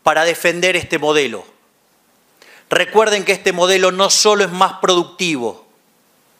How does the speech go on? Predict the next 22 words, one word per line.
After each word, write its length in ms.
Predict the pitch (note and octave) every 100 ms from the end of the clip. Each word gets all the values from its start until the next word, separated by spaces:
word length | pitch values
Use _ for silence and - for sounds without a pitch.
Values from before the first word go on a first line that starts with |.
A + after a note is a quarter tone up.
| _ - - -
no 140 | G3+ G#3+
solo 320 | - A3 G#3+
es 80 | G#3
superior 440 | G3 G3 F#3 F#3+
estética-, 720 | F3+ - F3+ - - E3+ - - -
estéticamente, 1040 | D#3+ - F#3 F3+ E3 D3+ E3 C3+ - F#2 _ _ _ _
sino 420 | - D3+ D#3+ E3
que 80 | E3
además 520 | D#3 C#3+ D#3+ D#3 - - _ -
es 160 | D#3
superior 680 | - F3+ - D#3 E3 E3 D#3
moralmente. 1000 | D#3 D3 D#3 D#3 C#3+ D3+ B2+ G#2 - _ _ - - -
La 200 | G3 G3
madre 420 | A#3 A#3+ A3 G#3
de 120 | F#3+
todas 360 | F#3+ A3 G#3+ G3+
las 180 | F3
batallas 560 | F#3+ F3 G3+ F#3 F3+ -
es 140 | F3+
acá 300 | F3 - F#3
en 140 | F#3 E3+
Chile. 480 | - E3+ C#3 F#2+